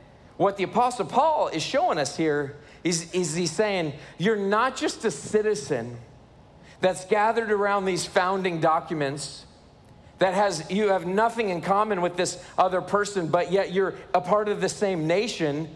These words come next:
And so that's what you have in common is your nationality. But you're also a family member. Do you see how it's progressively moving towards this greater sense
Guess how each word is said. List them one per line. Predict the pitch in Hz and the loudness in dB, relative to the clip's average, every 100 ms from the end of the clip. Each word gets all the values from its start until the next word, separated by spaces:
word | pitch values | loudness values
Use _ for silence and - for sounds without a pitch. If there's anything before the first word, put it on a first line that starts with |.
| - - - - - - | -18 -20 -20 -20 -18 -4
And | 156 | 0
so | 175 | 2
that's | 175 196 247 | 2 2 2
what | 226 | 0
you | 190 | 2
have | 175 185 175 | 2 2 0
in | 160 | -2
common | - 190 220 165 | 2 2 2 0
is | 160 | 0
your | 170 160 - | 0 -2 -2
nationality. | 165 190 208 - 175 165 214 247 156 127 151 139 - - - - - - - - - - - | 0 2 0 -2 0 2 2 2 -2 -4 -6 -10 -18 -20 -20 -20 -20 -20 -20 -20 -20 -20 -2
But | - 196 | 0 2
you're | 202 196 | 0 2
also | 214 269 - 254 196 - - - - | 2 2 0 0 0 -4 -12 -20 -2
a | 180 | 0
family | 170 - 247 269 196 | 0 0 2 2 0
member. | 151 139 139 | 0 0 0
Do | 190 | -2
you | |
see | 202 269 | -2 0
how | 233 220 | 2 2
it's | 180 - - - | -2 -8 -16 -4
progressively | 202 196 156 196 220 - 247 247 262 262 - - | -2 0 2 2 0 -2 -2 0 0 -2 -6 -8
moving | 160 180 208 240 226 214 175 156 - | -2 2 2 2 0 -2 -2 -6 -4
towards | - 214 196 156 - - - | 0 2 0 -4 -10 -8 -2
this | 185 139 | -2 -2
greater | 156 170 202 240 285 277 | -2 2 2 2 0 -2
sense | - 254 240 226 | -2 0 0 -4